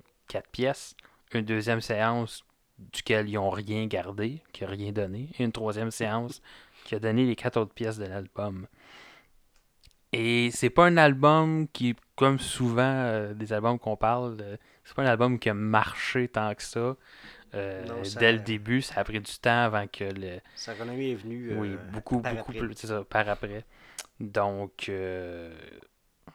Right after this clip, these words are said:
Speaker 1: c'est ça qui présente un peu l'album. Fait qu'Alain, qu'est-ce que t'as, euh, qu'as-tu pensé d'Astral Weeks ?
Speaker 2: Bon, quand j'ai écouté ça, j'ai,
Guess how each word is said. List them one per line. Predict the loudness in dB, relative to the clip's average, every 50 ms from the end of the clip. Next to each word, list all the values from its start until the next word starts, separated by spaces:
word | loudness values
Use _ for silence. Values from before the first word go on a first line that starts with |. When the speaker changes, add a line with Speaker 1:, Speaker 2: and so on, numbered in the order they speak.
| _ _ _ -20
Speaker 1:
c'est | -14 -10 -10 -8
ça | -4 -2 0 0
qui | 0 -2 -6 -8 -8
présente | -6 -6 -2 0 0 0 2 0
un | -2
peu | -2 -2 -2
l'album. | -2 -4 -6 -2 0 0 0 0 0 -4
Fait | -6 -6
qu'Alain, | -4 -2 0 0 0 -2
qu'est-ce | -4 -6 -8 -8 -8
que | -10 -10
t'as, | -10 _ -6 -4
euh, | -2 -2 -2 -2 -4 -4 -6 -10 -14 -14 -14 -16 -16 -18 -20 _ _ _ _ _ _ _ _ _ _ _ _ _ _ _ _ -20 -20 -20 -20 -20 -20 -18 -18 -20 -20 -20 -4 -2
qu'as-tu | -2 -2 -2 -4 -4
pensé | 0 0 0 0 -2 -6 -10 -12 -12 -12 _ _
d'Astral | -10 -8 -8 -6 -4 -2 -2 -2 -2
Weeks ? | -2 -2 -2 -4 -4 -8 -10 -14 -14 -10 -10
Speaker 2:
Bon, | -10 -10 -12 -16 _ -6
quand | -4 -2 -2
j'ai | -2 -2 -2 -2
écouté | -4 -6 -6 -6 -6 -4
ça, | -2 -2 0 0 -2
j'ai, | -2 -4 -4 -4 -2 -2 -2 -4